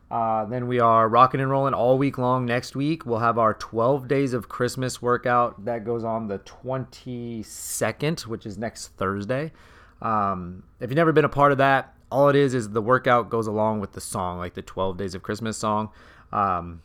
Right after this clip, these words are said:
little bit of, you know, thinking involved when it comes to, well, what round am I on or this or that, but,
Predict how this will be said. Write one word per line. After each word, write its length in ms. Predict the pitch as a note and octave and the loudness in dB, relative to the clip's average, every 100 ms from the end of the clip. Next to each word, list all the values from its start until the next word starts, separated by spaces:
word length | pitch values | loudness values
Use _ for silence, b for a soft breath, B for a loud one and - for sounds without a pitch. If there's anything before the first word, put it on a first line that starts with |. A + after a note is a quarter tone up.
| _ _ _ _ _ - - | _ _ _ _ _ -20 -8
little 300 | C#3+ D#3 D3+ | 4 8 10
bit 160 | D3 C#3 | 8 8
of, 460 | C3+ B2+ G2 F#2+ B2+ | 8 6 4 -10 -4
you 140 | B2 | 0
know, 300 | A2 G#2 F2 | 4 2 2
thinking 400 | - D3 B2+ B2+ | -4 -4 -2 -2
involved 500 | B2+ A#2+ A#2 A#2 A#2+ | -2 2 4 6 4
when 140 | A#2 G#2+ | 2 -4
it 120 | G2+ | -4
comes 300 | A#2 A2+ G#2 | -2 -2 -4
to, 200 | - G#2+ | -6 -4
well, 140 | G2+ G2 | -2 0
what 180 | C3 | 0
round 240 | G2+ A2 A#2+ | 2 2 2
am 120 | A2+ | 0
I 140 | A2+ | 0
on 360 | A2+ A2+ A2+ A2 | 0 0 0 -2
or 120 | F2+ | -4
this 220 | G2+ G#2+ | -4 -6
or 40 | G#2 | -2
that, 380 | G2+ G2 - - | 0 0 -2 -6
but, 200 | F#2 | -6